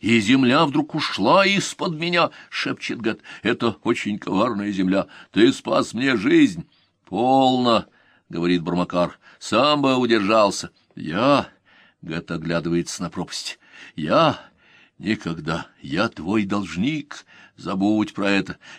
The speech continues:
«Нет, Бармакар, как можно забыть? Я стоял, и земля вдруг ускользнула. Я был беспомощен, как грудной младенец.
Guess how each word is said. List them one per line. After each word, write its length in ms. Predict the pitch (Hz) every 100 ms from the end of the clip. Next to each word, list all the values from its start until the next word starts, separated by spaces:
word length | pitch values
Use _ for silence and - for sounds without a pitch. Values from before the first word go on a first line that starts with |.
| -
«Нет, 540 | 76 147 151 - - _ _ -
Бармакар, 800 | - 110 107 104 117 101 80 -
как 320 | 92 113 -
можно 420 | 127 151 - 139
забыть? 600 | 135 156 185 185 - - _ - - -
Я 320 | - 196 240
стоял, 640 | - - 285 277 208 104 - _ - -
и 160 | 113 170
земля 400 | 147 202 214 220
вдруг 260 | 180 214 254
ускользнула. 880 | 196 - 208 135 175 330 147 92 - - -
Я 160 | 180
был 180 | 185 190
беспомощен, 960 | 175 185 - - 214 214 196 - 208 180
как 220 | 202 143
грудной 460 | 131 180 160 202
младенец. 560 | 180 170 175 175 123